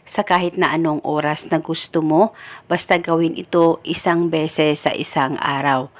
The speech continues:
At depende po sa inyo kung hanggang kailan nyo po gustong gawin ang ritual na ito.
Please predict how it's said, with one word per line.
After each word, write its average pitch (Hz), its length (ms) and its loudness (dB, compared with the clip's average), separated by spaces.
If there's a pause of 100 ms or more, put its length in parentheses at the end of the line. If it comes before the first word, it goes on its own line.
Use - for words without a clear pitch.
(380)
At 180 160 0
depende 220 400 0
po 202 240 -6
sa - 240 0
inyo 170 480 2
kung 190 160 -2
hanggang 180 400 0
kailan 170 320 -2
nyo 165 80 -8
po - 240 -10
gustong 160 480 -2
gawin 147 400 -6
ang 147 160 -6
ritual 139 400 -4
na 131 160 -6
ito. 117 400 -4